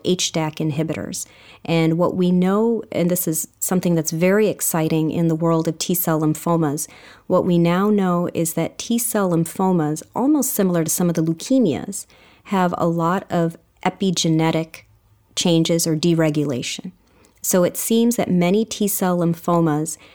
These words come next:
have genes that have been silenced by a process called methylation, and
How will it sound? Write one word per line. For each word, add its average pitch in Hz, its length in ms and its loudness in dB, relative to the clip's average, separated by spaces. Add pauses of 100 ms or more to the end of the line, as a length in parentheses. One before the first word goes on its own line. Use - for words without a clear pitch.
(140)
have 165 260 0
genes 190 400 2
that 165 120 -2
have 160 120 0
been 156 140 0
silenced 175 760 -2
by 165 100 2
a 156 80 0
process 165 480 -2
called 175 260 -2
methylation, 160 800 0 (480)
and 170 400 2